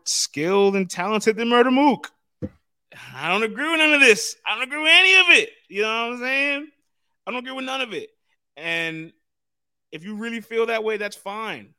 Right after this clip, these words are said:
But the point is, regardless if you think Mook is talented or not, good or not, you can't deny that he's Murda Mook. And that's what I was getting at. It's like, yo, this is easier to, we can both agree on who he is versus what we think his production level is. We're gonna feel different about his production, but we're both gonna agree to who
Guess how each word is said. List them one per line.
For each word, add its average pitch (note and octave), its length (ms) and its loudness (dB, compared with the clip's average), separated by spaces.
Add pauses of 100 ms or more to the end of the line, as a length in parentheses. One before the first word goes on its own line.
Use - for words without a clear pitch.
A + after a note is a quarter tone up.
(520)
But - 80 -20
the C#3+ 60 -20
point G3 280 -8
is, F#3+ 360 -8 (340)
regardless E3 460 -10
if D3 120 -14
you D#3+ 60 -20
think D#3+ 220 -16
Mook E3+ 200 -16
is D3 100 -18
talented F3 520 -12
or C#3+ 80 -6
not, F3 320 -6 (180)
good E3+ 180 -8
or E3 100 -6
not, F#3 340 -8
you D#3 80 -18
can't E3+ 240 -10
deny E3+ 300 -8
that D#3+ 120 -10
he's D#3 200 -12
Murda D#3+ 260 -4
Mook. D3+ 320 -8 (340)
And C#3 100 -10
that's D#3 200 -4
what E3 120 -4
I D#3+ 40 -6
was C#3+ 180 -10
getting D#3+ 280 -12
at. G2+ 200 -20
It's B2 160 -16
like, A#2+ 180 -12
yo, C#3 180 -6
this C3+ 280 -12
is F3+ 180 -14
easier D#3 400 -8
to, C3+ 220 -12 (440)
we G#3 100 -2
can A3+ 140 -2
both A3 240 6
agree E3+ 400 -2
on E3+ 100 2
who F3 140 -8
he D3+ 280 -2
is F3 260 0
versus C#3+ 560 -8 (580)
what D#3+ 160 -6
we D3+ 100 -2
think D3+ 220 -10
his D3 100 -18
production C3+ 540 -2
level G2 280 -10
is. F2 200 -18
We're D3 100 -6
gonna G#3 180 0
feel F3+ 200 -4
different D3+ 340 -8
about C#3+ 160 -4
his C3+ 120 -10
production, C3 540 -8
but A2+ 100 -16
we're A#2+ 120 -8
both C#3 220 -10
gonna C#3+ 180 -8
agree C3 360 -10
to A#2+ 180 -12
who B2+ 320 -4